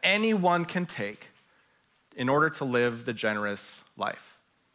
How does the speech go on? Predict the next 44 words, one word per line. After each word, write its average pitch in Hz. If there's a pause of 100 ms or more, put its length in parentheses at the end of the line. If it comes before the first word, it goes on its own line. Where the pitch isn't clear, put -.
And 110
we're 131
gonna 151
get 147
to 143
that 131
real 147
soon, 151
but 135
first 190
I 160
wanna 151 (240)
give 156
a 131
couple 160
things 151
that 139
we've 135
heard 160
so 151
far 147
in 127
this 120
series, 170
and 127
also 135
this 127
will 123
set 127
us 123
up 127
for 127
what 127
we're 131
gonna 131
be 117
talking 143
about 117
today. 151 (400)
The -
first 240
thing 139
is 131
that 139